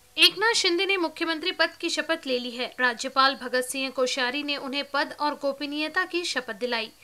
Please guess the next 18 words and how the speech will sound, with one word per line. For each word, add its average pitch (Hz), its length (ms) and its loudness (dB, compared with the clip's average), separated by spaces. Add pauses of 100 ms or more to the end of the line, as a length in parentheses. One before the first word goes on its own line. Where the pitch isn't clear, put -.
(280)
शिंदे 381 320 2
ने 466 120 2
मराठी 311 440 4
में 392 140 0
शपथ 247 380 -2
ली। 240 160 -10 (120)
बता 247 260 0
दें 269 180 -2
कि 330 140 -2
देवेंद्र 247 420 -2
फडणवीस 254 600 -2
ने 311 60 0
ही 302 160 -2
ऐलान 247 380 0
किया 285 260 2
कि 302 280 -4
एकनाथ 277 460 2
शिंदे 330 400 -2